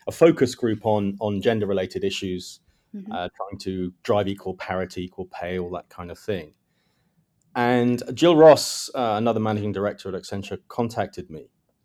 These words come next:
Speaker 1: and said, "Lee, I know you focus on gender, but the one thing that we don't talk about is menopause and its effect on a, an ever-increasing number of our people at Accenture.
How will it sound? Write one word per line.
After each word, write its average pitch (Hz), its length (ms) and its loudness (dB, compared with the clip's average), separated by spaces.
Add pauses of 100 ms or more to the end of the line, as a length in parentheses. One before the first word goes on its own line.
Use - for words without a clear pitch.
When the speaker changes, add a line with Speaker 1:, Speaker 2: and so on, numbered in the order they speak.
Speaker 1:
and 95 360 -6
said, 95 560 -4 (240)
"Lee, 95 500 0
I 98 60 -8
know 101 100 -4
you 98 160 -6
focus 98 380 -6
on 92 180 -6
gender, 104 300 -2
but 92 160 -6
the 98 60 -6
one 104 180 -4
thing 98 240 -6
that 95 80 -4
we 104 180 -4
don't 98 300 -4
talk 113 240 -6
about - 300 -10 (680)
is - 800 -6 (100)
menopause 98 720 -2 (180)
and 92 160 -8
its 90 100 -12
effect - 400 -6
on 87 300 -6 (580)
a, 107 220 -6
an 104 80 -2
ever-increasing 107 1080 -2 (440)
number 98 260 -2
of 90 120 -4
our 87 120 -4
people 92 320 -6
at 82 80 -8
Accenture. 82 580 -10